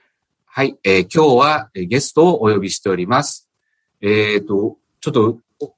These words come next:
サクッと沖縄としてはすごいゲストになります。ミュージシャンの方ですね。お呼びしました。え、アラ-、えーと、アラジンの主題歌のホールニューワールドを内縄口で歌うYouTubeチャンネルが、えー、大ヒットしてます。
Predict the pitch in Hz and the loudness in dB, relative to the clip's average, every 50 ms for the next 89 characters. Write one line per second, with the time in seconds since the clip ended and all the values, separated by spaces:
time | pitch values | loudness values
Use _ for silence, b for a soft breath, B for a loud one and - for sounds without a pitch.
0 | _ _ _ _ - - - 117 - 147 - - - 131 120 110 - 123 123 120 | _ _ _ _ -10 -8 -8 -6 -6 -8 -6 -2 0 0 0 0 -4 -2 0 2
1 | 117 117 117 117 113 113 110 - _ _ _ - 107 - - 120 98 92 - - | 2 2 2 0 0 -2 -4 -6 _ _ _ -10 -10 -4 -2 0 0 0 -2 -2
2 | 123 110 120 113 101 90 95 95 - - - 90 85 87 87 90 85 85 87 - | 0 2 2 2 2 0 -4 -6 -8 -8 -8 -6 -6 -4 -6 -6 -6 -4 -4 -4
3 | - - 85 82 92 90 107 110 123 127 110 104 - 101 90 82 78 - 82 - | -4 -4 -6 -8 -8 -6 -2 2 2 2 2 0 -4 -6 -6 -6 -8 -10 -12 -14
4 | 80 78 78 - - - 80 87 85 - _ _ _ _ 82 87 90 92 - - | -14 -16 -16 -18 -20 -14 -12 -12 -12 -12 _ _ _ _ -20 -20 -18 -18 -10 -6
5 | 110 113 113 - 135 113 95 b b b b b b b b b _ _ - 110 | -6 -6 -2 -2 -2 -2 -2 b b b b b b b b b _ _ -10 -10
6 | 101 b b b b _ _ 139 151 165 175 165 151 - _ 123 117 101 92 90 | -10 b b b b _ _ -4 0 0 0 0 -2 -6 _ -12 -10 -8 -8 -8
7 | 90 - _ - 87 - 110 143 180 202 190 147 110 101 104 117 113 101 90 - | -10 -12 _ -18 -6 -4 0 0 2 2 2 2 4 4 4 2 2 0 -4 -8
8 | - - 107 123 120 113 113 - 95 110 113 107 - _ _ - 139 151 160 160 | -8 -4 -2 0 0 0 -2 -2 -2 -2 -2 -2 -6 _ _ -2 0 0 0 0
9 | 160 165 160 160 160 156 160 156 156 156 147 135 120 131 143 175 175 123 196 - | -4 -4 -4 -4 -4 -4 -4 -2 -2 -2 -2 -2 -2 -2 0 0 0 0 -2 -6
10 | _ - - - 120 120 - 117 113 107 101 - - - 101 98 95 - 107 107 | _ -14 -12 -8 -6 -4 -4 -2 -4 -6 -8 -10 -6 -4 -4 -4 -4 -2 -2 0
11 | 101 95 90 90 98 101 98 - - 101 92 92 - - 95 92 90 90 85 87 | 0 0 0 -2 -4 -6 -6 -6 -8 -10 -10 -8 -10 -8 -8 -6 -6 -6 -6 -4
12 | 82 117 120 - - 82 82 80 104 117 117 117 135 131 - 98 - - - 92 | -2 -2 -2 -2 -2 -6 -4 -2 0 0 0 -2 -4 -4 -4 -4 -4 -4 -6 -6
13 | 92 92 - - 98 90 82 | -4 -4 -2 -2 -2 -2 -4